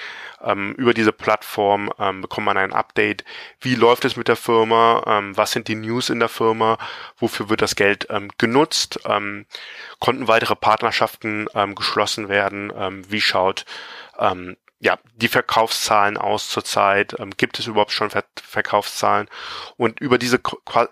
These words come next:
Quartalsberichte wird man halt auch als Investor, ist man auf dem Laufenden, ähm, wie das ausschaut.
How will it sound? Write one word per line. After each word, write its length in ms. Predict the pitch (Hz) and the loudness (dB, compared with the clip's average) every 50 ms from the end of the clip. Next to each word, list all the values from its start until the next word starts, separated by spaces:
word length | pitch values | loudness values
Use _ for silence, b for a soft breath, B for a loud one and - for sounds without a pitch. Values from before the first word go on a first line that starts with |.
| _ | _
Quartalsberichte 880 | - - 110 110 - - - - 127 - - 131 117 120 - - 117 104 | -2 0 0 0 2 2 2 2 2 2 0 2 2 2 0 0 -2 2
wird 160 | 98 117 123 - | 2 2 2 2
man 160 | 117 107 95 | 0 0 2
halt 200 | 101 107 101 98 | 0 0 2 0
auch 180 | 101 98 - | -2 -2 0
als 180 | - 104 101 - | -2 -2 -2 -2
Investor, 600 | - 101 95 101 104 - - - 110 104 104 B B B B B B B B B B | -4 -2 -2 -2 -2 0 0 0 2 4 4 B B B B B B B B B B
ist 180 | - - - | 0 0 2
man 80 | - 110 | 2 0
auf 140 | 98 98 - | 0 0 0
dem 140 | - 98 98 | 0 -2 0
Laufenden, 600 | 90 87 98 98 - - 101 98 98 101 - - - _ | 0 0 0 -2 -4 -8 -10 -10 -10 -12 -14 -16 -12 _
ähm, 340 | - 101 95 95 92 92 - - | -2 -2 0 -2 -4 -8 -12 -8
wie 120 | - 113 104 | -8 -2 0
das 200 | 110 101 - - | 0 0 0 -2
ausschaut. 580 | - 95 92 92 - - - 90 92 - - | -4 -4 -2 -2 -4 -4 -4 -4 -6 -8 -10